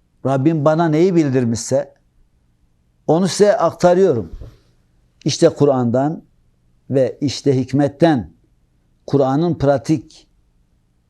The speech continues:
uygulamasından." Artık kim bunu anlamaya çalışırsa, Allah kime anlama kabiliyeti vermişse o anlar,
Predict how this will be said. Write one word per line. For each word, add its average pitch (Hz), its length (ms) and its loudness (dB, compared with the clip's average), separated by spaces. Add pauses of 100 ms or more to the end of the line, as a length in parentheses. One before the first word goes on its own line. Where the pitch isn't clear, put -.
(720)
uygulamasından." 127 960 0 (1800)
Artık 160 580 0 (1040)
kim 165 440 -2 (640)
bunu 127 520 -2 (140)
anlamaya 135 540 0
çalışırsa, 127 840 -2 (1400)
Allah 147 440 2
kime 180 460 0
anlama 147 460 0
kabiliyeti 120 580 -2
vermişse 135 680 -4
o 143 140 2
anlar, 143 600 -2